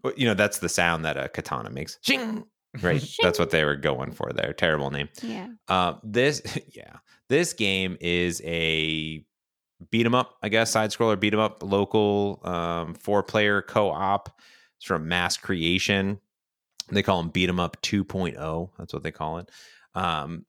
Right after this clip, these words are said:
Speaker 1: it looks really good. There's, like, sort of these ninja-esque, you know, katana yielding warriors, and it's, you know, side scroll 'em, hack and slash, beat 'em up.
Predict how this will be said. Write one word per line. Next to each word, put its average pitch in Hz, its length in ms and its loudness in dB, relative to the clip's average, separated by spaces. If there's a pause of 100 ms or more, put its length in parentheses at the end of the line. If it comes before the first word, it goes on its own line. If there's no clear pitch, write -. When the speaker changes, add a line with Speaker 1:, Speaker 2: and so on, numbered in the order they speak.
Speaker 1:
it 151 80 4
looks 151 320 4
really 123 260 4
good. 117 220 4
There's, 98 200 2
like, 92 140 0
sort - 320 -2
of 85 80 -4
these 82 480 -2 (420)
ninja-esque, 95 1160 0 (140)
you 87 180 -4
know, 78 440 -6
katana 90 540 -4
yielding 82 840 2 (460)
warriors, 113 1080 4
and 78 760 -2
it's, - 560 -10
you 73 80 -4
know, 64 240 -6 (340)
side 69 380 -4
scroll 78 380 0
'em, 73 180 -6
hack 78 300 -2
and 85 80 -2
slash, 78 420 0
beat 80 160 0
'em 80 100 0
up. 80 300 0